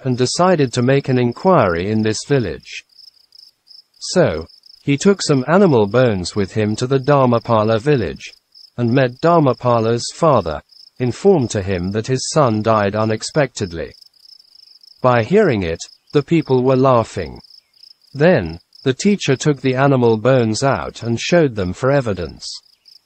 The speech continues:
They instantly responded that it would be the bones of an animal and it not belonged to Dharmapala. The teacher asked them why they did not believe it and the reasons for long life and long living.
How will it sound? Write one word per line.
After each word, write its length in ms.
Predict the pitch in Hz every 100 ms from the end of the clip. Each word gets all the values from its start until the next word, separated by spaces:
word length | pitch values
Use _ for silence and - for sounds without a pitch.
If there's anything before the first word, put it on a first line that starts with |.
| _ _ _ _ - _ _ _ -
They 200 | 127 127
instantly 600 | 170 220 - 160 127 120
responded 720 | 117 - - 180 143 92 82
that 180 | 110 113
it 120 | 120
would 180 | 127 123
be 100 | 123
the 140 | 123
bones 560 | 117 147 170 120 107 120
of 100 | 110
an 140 | 120
animal 560 | 139 127 95 73 67 87
and 120 | 120
it 120 | 131
not 260 | 147 175 160
belonged 460 | 139 127 107 95
to 100 | -
Dharmapala. 920 | 131 147 147 127 104 - 90 73 65 - _ _ _ _ _ _ _ _ _ _ - -
The 140 | 123
teacher 500 | - 208 226 - 113
asked 440 | 117 147 160 - -
them 220 | 101 104
why 200 | 117 123
they 180 | 120 117
did 180 | 127
not 280 | 131 180 170
believe 360 | 131 117 113 98
it 300 | 80 - -
and 120 | 113
the 120 | 120
reasons 600 | 123 170 143 107 98 98
for 140 | - 131
long 320 | 135 143 131
life 500 | 127 139 82 76 -
and 160 | 127
long 300 | 117 113 101
living. 480 | 104 131 104 80 60